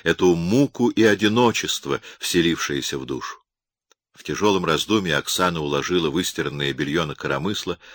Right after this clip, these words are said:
поудобнее пристроила его на плече и, покачиваясь под тяжестью ноши, заспешила домой. Вдогонку ей, по-детски всхлипывая, посасывала берег невесёлая волна.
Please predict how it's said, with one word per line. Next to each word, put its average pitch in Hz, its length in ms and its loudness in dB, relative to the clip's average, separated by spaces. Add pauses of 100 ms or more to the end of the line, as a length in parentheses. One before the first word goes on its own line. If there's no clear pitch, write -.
(240)
поудобнее 92 640 4
пристроила 78 640 -2
его 69 240 -4
на 65 100 -10
плече 120 540 0 (540)
и, 98 100 0
покачиваясь 104 800 2
под - 240 0
тяжестью 104 580 0
ноши, 123 460 0 (340)
заспешила 80 720 -4
домой. 71 460 -10 (920)
Вдогонку 139 640 2
ей, 131 240 6
по-детски 104 640 4
всхлипывая, 104 840 2 (420)
посасывала 90 800 0
берег 80 520 0 (160)
невесёлая 69 640 -4
волна. 62 380 -8